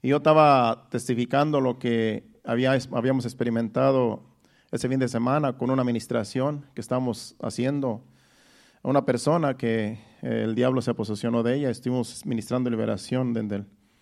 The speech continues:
desde el jueves, unas horas del jueves para amanecer el, el, el, el, el viernes, y luego el viernes en la noche para amanecer el sábado, y el sábado, eh, en la mañana, y el domingo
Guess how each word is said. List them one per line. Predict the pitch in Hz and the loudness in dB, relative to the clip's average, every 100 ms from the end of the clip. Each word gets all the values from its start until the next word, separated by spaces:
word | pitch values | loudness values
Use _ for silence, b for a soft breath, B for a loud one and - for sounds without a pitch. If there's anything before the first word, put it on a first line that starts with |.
| b b b b b | b b b b b
desde | 117 113 | -2 -2
el | 98 | -2
jueves, | 131 143 147 135 | 0 2 2 0
unas | 131 120 | 0 2
horas | 131 123 | 2 2
del | 113 | 0
jueves | 110 123 139 131 | -2 0 0 0
para | - 113 | -2 -4
amanecer | 110 107 113 120 | -2 -4 -4 -2
el, | 110 104 b b b _ _ b b b b b b b - | -2 -6 b b b _ _ b b b b b b b -8
el, | 110 101 - - | -6 -6 -6 -6
el, | 104 | -4
el, | 110 107 - | -4 -6 -6
el | 104 101 | -6 -2
viernes, | 117 139 143 127 120 - - b b | 2 2 2 -2 -4 -12 -20 b b
y | 135 107 | -6 -2
luego | 117 | -2
el | 110 | -2
viernes | 107 120 123 113 107 - - _ _ _ _ - | 0 0 0 -4 -6 -16 -20 _ _ _ _ -8
en | |
la | 107 | -2
noche | 117 143 120 | 0 0 -2
para | |
amanecer | 110 110 104 120 | -2 -4 -2 -2
el | 110 98 110 _ | -2 -6 -12 _
sábado, | - 143 160 131 | -2 0 0 0
y | |
el | 107 | -4
sábado, | - 135 135 117 - b b b b b b b _ _ _ _ _ _ _ _ - | -2 0 0 -2 -8 b b b b b b b _ _ _ _ _ _ _ _ -10
eh, | 107 98 95 98 | -6 -4 -4 -6
en | 104 | -4
la | |
mañana, | 98 104 131 139 135 | -2 0 2 2 0
y | 110 101 98 95 | -2 -4 -6 -6
el | 95 95 92 | -8 -8 -8
domingo | 98 107 127 135 120 98 | -6 -2 0 0 -2 -4